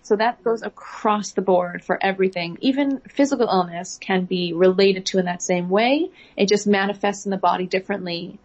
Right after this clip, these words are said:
Um, it's a way the body is coping with stress.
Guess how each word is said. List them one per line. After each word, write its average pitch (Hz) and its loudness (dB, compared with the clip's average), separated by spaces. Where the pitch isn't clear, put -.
Um, 185 0
it's 254 0
a 202 8
way 220 4
the 202 0
body 196 2
is 190 0
coping 196 0
with 190 -2
stress. - -6